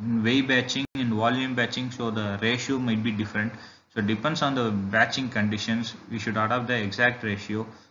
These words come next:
so that the proper durability may arrive in the later cases. Grading, uh, the aggregates as well as fine and coarse aggregates as per Codal conditions I S three eight three,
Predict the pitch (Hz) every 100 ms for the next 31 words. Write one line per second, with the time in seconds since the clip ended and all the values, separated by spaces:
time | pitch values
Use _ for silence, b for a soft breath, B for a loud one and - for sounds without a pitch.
0 | _ - 123 123 123 117 104 117 123 131
1 | 120 113 123 120 120 117 101 104 101 107
2 | 107 107 110 107 113 110 110 104 113 -
3 | - - _ _ _ _ _ _ _ _
4 | _ _ _ _ 113 120 131 123 104 -
5 | - - - _ - 107 104 104 120 120
6 | 123 123 - 110 113 113 - 113 120 113
7 | 117 117 120 117 117 117 113 - 110 107
8 | - - 117 117 110 110 113 110 110 117
9 | - 113 117 110 113 127